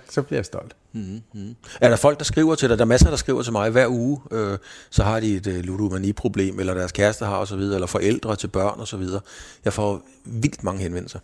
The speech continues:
Speaker 1: Ja.
Speaker 2: Er der mange, der henvender sig til dig, som er kommet i ulykke under en eller anden form?
Speaker 1: Øh,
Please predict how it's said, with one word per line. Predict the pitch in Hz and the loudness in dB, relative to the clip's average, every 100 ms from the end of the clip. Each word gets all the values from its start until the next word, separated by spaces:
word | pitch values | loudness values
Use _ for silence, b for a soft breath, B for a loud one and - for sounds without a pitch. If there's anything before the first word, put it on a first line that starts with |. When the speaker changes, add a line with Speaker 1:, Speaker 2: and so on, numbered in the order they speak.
| - | -6
Speaker 1:
Ja. | 101 135 B _ | -6 -6 B _
Speaker 2:
Er | 110 | 2
der | 98 | 4
mange, | 98 151 | 0 -2
der | |
henvender | 135 123 147 143 110 | -2 0 0 -2 0
sig | - | 0
til | - 95 | 2 2
dig, | 90 95 123 | 4 2 0
som | - 113 98 | -4 -2 -2
er | |
kommet | 92 104 95 92 | -2 -2 0 -2
i | 92 113 - | -2 -4 -2
ulykke | 147 135 127 120 | 2 2 0 -2
under | 107 104 | -4 -4
en | 95 110 | -4 -6
eller | 107 | -6
anden | 107 | -6
form? | 110 101 B B B B - _ _ _ _ _ - | -6 -8 B B B B -20 _ _ _ _ _ -10
Speaker 1:
Øh, | - - 101 98 | -8 -6 -6 -6